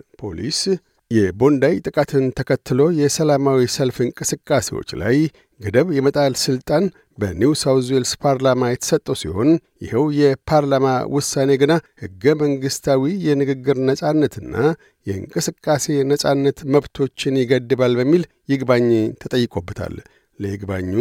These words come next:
የፍርድ ቤት ስሚም ለፌብርዋሪ ሃያ ስድስት ቀን ተቆርጦለታል። የተቃዋሚ ቡድን መሪ ሱዛሊ የናሽናልስ እና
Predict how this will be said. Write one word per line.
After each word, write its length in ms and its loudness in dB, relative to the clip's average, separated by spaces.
የፍርድ 440 0
ቤት 200 0
ስሚም 360 0
ለፌብርዋሪ 640 2
ሃያ 240 2
ስድስት 420 -8
ቀን 200 4
ተቆርጦለታል። 680 -2
የተቃዋሚ 760 0
ቡድን 400 -4
መሪ 220 2
ሱዛሊ 500 -4
የናሽናልስ 920 -2
እና 200 -2